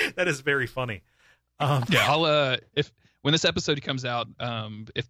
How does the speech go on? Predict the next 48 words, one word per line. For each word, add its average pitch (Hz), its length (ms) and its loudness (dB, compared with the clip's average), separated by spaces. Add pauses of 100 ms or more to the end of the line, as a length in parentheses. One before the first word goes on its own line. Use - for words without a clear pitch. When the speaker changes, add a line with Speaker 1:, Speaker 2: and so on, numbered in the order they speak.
Speaker 2:
people 143 240 2
on 127 60 4
Twitter, 123 320 2 (180)
if 117 100 -14
you're 123 100 -2
listening 123 260 2
to 113 60 -4
this, 110 160 -4
ping 120 180 2
me 110 100 -2
and 107 80 -4
I'll 113 80 -6
post - 200 -4
a - 20 -18
picture - 200 -8
of - 40 -4
my - 60 -4
shoes - 200 -2
so - 80 -4
you - 60 -4
can - 100 -6
see - 260 -10
Speaker 1:
Nice. - 220 -4 (460)
Speaker 2:
'em. 165 140 2
Speaker 1:
<laughs> - 0 - (1200)
Because 101 440 -4 (140)
all 165 260 2
God's 98 320 0
children 90 360 -4
have - 200 -8
shoes. - 560 -6 (140)
I, 120 60 0
I 113 240 2
Speaker 2:
Yep. - 40 4
Speaker 1:
looked, 180 220 2
I 127 100 0
looked 123 220 0
it - 60 4
up. 107 100 2
That's, 110 240 2
uh, 101 140 2
the, 104 180 -2
the, 113 160 -6
the 113 160 -2
name 120 200 2
of 120 120 2
this 101 160 0
section. 90 500 -4